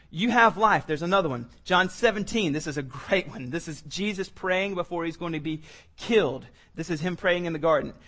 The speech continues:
"When Jesus had spoken these words, he lifted up his eyes to heaven and said, 'Father, the hour has come. Glorify your Son,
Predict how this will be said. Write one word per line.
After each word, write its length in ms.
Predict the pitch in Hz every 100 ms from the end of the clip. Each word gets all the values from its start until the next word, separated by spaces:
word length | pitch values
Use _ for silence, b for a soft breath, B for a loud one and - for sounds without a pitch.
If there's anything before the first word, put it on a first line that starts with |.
| b
"When 120 | 147
Jesus 340 | 139 214 190 165
had 120 | 185
spoken 360 | - 214 214 214
these 200 | 208 175
words, 240 | 180 165
he 100 | 156
lifted 380 | 151 190 214 196
up 120 | 190
his 120 | 175
eyes 260 | 175 170 175
to 80 | 170
heaven 240 | 185 156
and 140 | 143
said, 200 | 139 143
'Father, 480 | - 175 165 180 196 196 B -
the 120 | 147
hour 240 | 165 185
has 140 | 190 175
come. 420 | - 185 147 127 B B 147
Glorify 720 | 139 180 254 285 - 190 160
your 160 | 156 156
Son, 500 | - 202 165 123